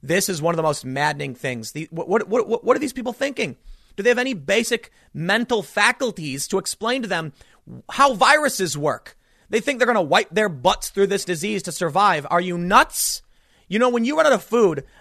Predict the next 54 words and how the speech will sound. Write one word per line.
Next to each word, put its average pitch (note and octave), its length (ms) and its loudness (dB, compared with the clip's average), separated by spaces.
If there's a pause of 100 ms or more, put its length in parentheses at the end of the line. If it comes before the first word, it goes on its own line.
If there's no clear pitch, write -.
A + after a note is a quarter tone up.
(180)
start, - 340 2
start - 200 0
chewing A#3 200 -2
on G#3 60 0
the - 40 -8
toilet G3+ 140 0
paper. D#3+ 180 -2
We'll C3+ 60 -4
see F3+ 140 -4
how D#3+ 60 2
that F3+ 160 -2
plays B2+ 300 -4
out. G#2+ 220 -8 (880)
Let's - 120 -14
get D3 80 -4
back C3+ 160 -2
to C#3 80 -8
this, A2 180 -10
the A2+ 80 -14
story, C3 320 -4
though. G#2+ 220 -8 (920)
After G3 240 2
Boston A3 380 4
officials A3 380 0
announced F#3 400 -2
they F#3 80 0
are - 80 0
canceling F3 580 -4
Saint D#3 240 -6
Patrick's E3 320 -2
Day D3+ 140 -2
parade D#3+ 380 0
to D#3+ 60 -4
limit D3+ 240 -6
crowd C#3 240 -2
gatherings, D#3 460 -2
Cuomo F3+ 300 -2
said, C#3+ 300 -2 (320)
"That's C#3+ 180 -6
one G3+ 140 0
of A3+ 60 0
the - 60 -12
things G3 220 -4
we're E3+ 120 -2
looking D#3 320 -2
at," - 200 -12 (240)
when C3 160 -4
asked D3 220 -2
if B2+ 60 -16
they C#3+ 120 -2
may D3 120 -2
cancel C#3 380 -8
its - 140 -8
parade. A2+ 360 -8